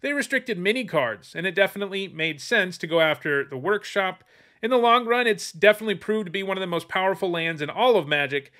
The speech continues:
as it powers one of the top decks in Magic's most powerful format, Vintage. But even as quickly as Mishra's Workshop got restricted, it wasn't quite enough to make the list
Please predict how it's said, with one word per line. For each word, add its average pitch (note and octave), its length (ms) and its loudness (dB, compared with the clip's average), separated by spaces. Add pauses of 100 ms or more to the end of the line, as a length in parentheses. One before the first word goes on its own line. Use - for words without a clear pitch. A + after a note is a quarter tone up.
(160)
as G3 140 4
it G3+ 80 -4
powers G3 340 2
one G#3+ 140 -6
of G#3 80 -2
the F3+ 60 -2
top F3+ 280 -2
decks F3 240 -2
in C#3+ 100 -10
Magic's D3+ 360 -4
most C#3+ 180 -8
powerful D3 400 -2
format, G3+ 520 0 (220)
Vintage. C3+ 680 -8 (180)
But G#3 220 2
even C#4 240 -2
as D4+ 120 -2
quickly B3+ 320 -4
as G3 120 -2
Mishra's G#3 340 -2
Workshop G3 460 -2
got F3 200 2
restricted, C#3 760 -4 (200)
it C#3 140 -12
wasn't C4 320 0
quite A#3 240 0
enough F#3+ 320 0
to F3+ 100 -6
make E3+ 220 -2
the G3 100 0
list B2+ 380 -2